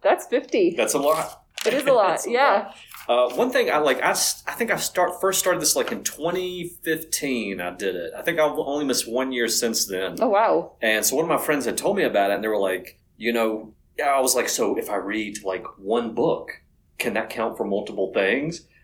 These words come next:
Speaker 2: I was like, "Is this cheating?" And they're like,
Speaker 1: <laughs>
Speaker 2: "It's just kind of, like, a fun thing to
Speaker 1: Right,
Speaker 2: read."
Speaker 1: yeah.
Speaker 2: <laughs> So, so, like, don't, don't look,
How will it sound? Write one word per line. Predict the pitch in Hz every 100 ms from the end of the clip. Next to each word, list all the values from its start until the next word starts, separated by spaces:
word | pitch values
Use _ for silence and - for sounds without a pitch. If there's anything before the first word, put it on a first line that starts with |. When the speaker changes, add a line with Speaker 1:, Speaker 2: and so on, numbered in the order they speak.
| -
Speaker 2:
I |
was | 104
like, | 98
"Is | 98
this | 92
cheating?" | - - 151 151 180 180
And | 147
they're | 135
like, | 254 - - 247 - -
Speaker 1:
<laughs> | 151
Speaker 2:
"It's | -
just | 214 -
kind | 196
of, | 170
like, | 147
a | 143 -
fun | 151 135 135
thing | 131 123
to | 277
Speaker 1:
Right, | 285 -
Speaker 2:
read." | 123 294 247
Speaker 1:
yeah. | 254
Speaker 2:
<laughs> | 247
So, | - - 247
so, | 240
like, | 175 160
don't, | 202 208
don't | 208 180
look, | 180 180